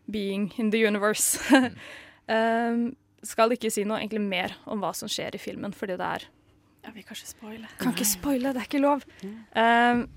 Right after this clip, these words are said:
Speaker 1: men jeg må si at, ehm, det tok veldig lang tid å presentere alle karakterene som, eh, filmen hadde,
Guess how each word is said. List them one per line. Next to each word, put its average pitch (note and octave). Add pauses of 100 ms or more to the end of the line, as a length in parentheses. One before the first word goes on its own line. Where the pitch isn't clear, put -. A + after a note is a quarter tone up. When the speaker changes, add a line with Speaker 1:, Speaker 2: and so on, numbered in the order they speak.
(160)
Speaker 1:
men C4 (240)
jeg A#3+
må A#3+
si A3+
at, G3+ (140)
ehm, G#3+ (200)
det A#3+
tok B3+
veldig A#3
lang A3
tid G#3+ (200)
å G3+ (460)
presentere A3 (180)
alle A3
karakterene G#3+ (260)
som, G#3+
eh, G#3
filmen G#3
hadde, G3